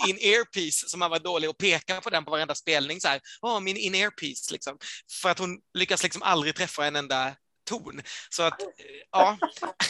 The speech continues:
<laughs> Men alltså på Spotify och i mina öron, om jag liksom är ute och morgonpromenerar och grejer, då lyssnar jag på det här. Men den här typen av musik är ju,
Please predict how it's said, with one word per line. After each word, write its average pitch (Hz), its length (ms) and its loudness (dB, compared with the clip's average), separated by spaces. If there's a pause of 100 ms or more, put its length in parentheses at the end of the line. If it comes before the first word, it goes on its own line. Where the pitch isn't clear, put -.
<laughs> - 640 -2
Men 220 360 4 (100)
alltså 214 220 0
på 214 120 -2
Spotify - 760 0
och 180 100 0
i 185 40 0
mina 180 220 0
öron, 185 640 2
om 170 100 -4
jag 165 120 -2
liksom 160 280 -6
är 156 40 -4
ute 156 160 -6
och 147 200 -2 (300)
morgonpromenerar 175 800 -2
och 208 60 -2
grejer, 151 300 2
då 269 340 -6 (300)
lyssnar 202 260 -2
jag 143 60 -6
på 143 100 -8
det - 160 -2
här. - 180 -2 (300)
Men 180 340 2 (380)
den 214 120 0
här 190 80 4
typen 208 220 -6
av 190 40 -4
musik 196 320 -4
är 175 40 0
ju, 170 180 0